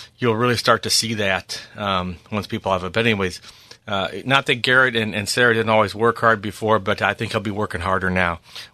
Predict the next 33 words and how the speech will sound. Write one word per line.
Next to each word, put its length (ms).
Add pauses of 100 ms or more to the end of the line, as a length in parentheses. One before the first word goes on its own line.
once 160
they 100
have 160
the 120
kid. 280 (1000)
So, 340 (400)
um, 460 (720)
what 240
happened 340
this 160
last 320
week, 380 (280)
one 180
of 40
the 60
big 240
things 300
that 140
the 60
left 440
really 360
wants, 380
the 80
base 460
really 180
wants 300
for 80
the 80
Democrats 640 (560)
and 400
for 120
Joe 220
Biden, 480